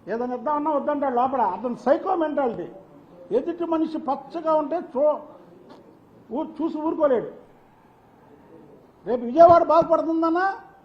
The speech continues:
ఊరుకోడు. కేసీఆర్ నానికి తెలుసు, బాబు విజయవాడ అభివృద్ధి అయిందో శ్మశానం అయిందో.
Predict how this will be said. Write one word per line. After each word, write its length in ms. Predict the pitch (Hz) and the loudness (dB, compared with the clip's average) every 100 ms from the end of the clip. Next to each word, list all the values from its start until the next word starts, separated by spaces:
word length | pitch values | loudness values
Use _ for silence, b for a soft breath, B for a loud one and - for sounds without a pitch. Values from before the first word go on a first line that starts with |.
| 294 | -2
ఊరుకోడు. 380 | 359 349 262 170 - - - _ _ _ _ _ _ _ _ _ _ _ _ _ _ _ _ _ _ _ _ _ _ _ _ _ _ _ _ _ | 0 2 2 0 -8 -20 -20 _ _ _ _ _ _ _ _ _ _ _ _ _ _ _ _ _ _ _ _ _ _ _ _ _ _ _ _ _
కేసీఆర్ 440 | 226 302 302 320 311 | -8 -6 -6 -6 -4
నానికి 280 | 302 311 262 254 | -4 -6 -4 -4
తెలుసు, 260 | 285 311 262 - - - _ _ _ _ _ _ _ | -2 -2 -2 -4 -16 -20 _ _ _ _ _ _ _
బాబు 260 | 190 277 277 214 147 - 170 | -6 4 6 6 2 -8 -10
విజయవాడ 520 | 202 262 269 269 269 226 | -6 -2 -2 0 0 -2
అభివృద్ధి 320 | 254 262 233 | -4 -4 -2
అయిందో 300 | 247 247 254 - | -2 -2 -2 -4
శ్మశానం 460 | 240 214 220 262 262 233 | -6 -10 -6 -6 -4 -6
అయిందో. 280 | 226 285 | 0 2